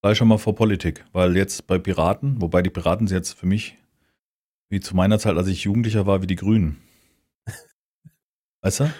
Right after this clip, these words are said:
Speaker 2: Aber die gibt's
Speaker 1: Absolut,
Speaker 2: schon lange.
Speaker 1: absolut gute
Speaker 2: Die
Speaker 1: Ansichten, absolut auch irgendwie auf dem richtigen Weg, aber der falsche
Speaker 2: Unwählbar.
Speaker 1: Ton, aber, aber, aber unwählbar so. Ja, ist leider so.
Speaker 2: Tonschuhe im Bundestag, geht gar nicht.
Speaker 1: Das ist leider so, weil die, diese, diese, ge-, diese, äh, ich will jetzt nicht im Polit-Talk irgendwie abdriften, aber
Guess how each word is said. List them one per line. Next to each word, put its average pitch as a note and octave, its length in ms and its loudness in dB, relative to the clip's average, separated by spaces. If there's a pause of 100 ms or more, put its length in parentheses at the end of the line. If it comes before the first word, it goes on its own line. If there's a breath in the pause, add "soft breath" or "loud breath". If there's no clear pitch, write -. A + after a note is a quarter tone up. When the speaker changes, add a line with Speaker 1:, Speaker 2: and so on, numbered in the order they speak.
(180)
Speaker 2:
Aber A2+ 160 2
die A2+ 80 4
gibt's A#2+ 200 4
Speaker 1:
Absolut, C3+ 140 8
Speaker 2:
schon F#2+ 60 6
lange. G#2+ 120 2
Speaker 1:
absolut B2+ 280 2
gute C3 220 6
Speaker 2:
Die F2+ 40 4
Speaker 1:
Ansichten, D#3+ 520 4
absolut C3 360 2
auch A#2 120 2
irgendwie B2 180 4
auf A#2 60 4
dem A#2 80 0
richtigen A#2+ 320 4
Weg, C3 280 2
aber G#2+ 140 4
der A2+ 100 8
falsche A#2+ 280 8
Speaker 2:
Unwählbar. G#2 200 -2 (160)
Speaker 1:
Ton, - 40 4
aber, A2+ 260 4
aber, B2 220 4
aber C3 180 4
unwählbar B2+ 640 4
so. A2 360 2 (160)
Ja, C#3+ 100 6
ist F3+ 240 4
leider C#3 300 8
so. A2 320 4
Speaker 2:
Tonschuhe C#3 520 4
im A#2 80 4
Bundestag, A2+ 440 0
geht G2 180 0
gar E2 160 -2
nicht. D2+ 80 0
Speaker 1:
Das A#2+ 160 2
ist F3 220 4
leider A2 240 4
so, G2 180 2
weil G#2+ 240 2
die, G2 360 0
diese, G#2+ 360 2
diese, G2+ 280 -2
ge-, F2 240 0
diese, F2+ 680 -2 (100)
äh, C#2+ 160 -6
ich - 140 -8
will A2 80 -2
jetzt A2 160 0
nicht G#2+ 80 0
im G2+ 60 -6
Polit-Talk A#2+ 460 0
irgendwie F#2 220 0
abdriften, - 540 -6
aber F#2 340 0